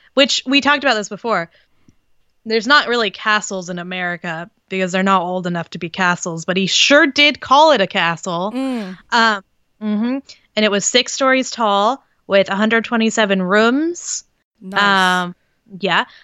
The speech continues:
Speaker 1: Uh, sixty thousand square feet large,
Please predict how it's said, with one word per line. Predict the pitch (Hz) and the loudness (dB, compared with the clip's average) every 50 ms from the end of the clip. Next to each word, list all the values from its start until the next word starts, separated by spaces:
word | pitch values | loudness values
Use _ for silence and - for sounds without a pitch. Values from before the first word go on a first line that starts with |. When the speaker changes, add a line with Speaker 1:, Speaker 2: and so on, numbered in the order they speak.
| _ _ _ | _ _ _
Speaker 1:
Uh, | - 214 202 196 196 196 190 190 196 | 0 0 2 2 2 2 2 0 -2
sixty | 185 - - - - - 262 - - - 294 294 | -4 -6 -8 -6 -6 -8 -8 -10 -8 -8 -6 -2
thousand | - 311 302 302 302 277 320 320 311 311 320 330 - | 0 2 2 2 2 0 -2 -4 -4 -4 -6 -6 -8
square | - - 330 330 330 320 | -6 -2 0 0 0 0
feet | - - 330 330 339 339 - _ _ _ _ _ - | -2 -4 -2 -2 -2 -4 -6 _ _ _ _ _ -2
large, | 285 311 320 330 339 359 349 - - - - - - | 0 2 2 2 2 0 -2 -6 -6 -6 -6 -8 -10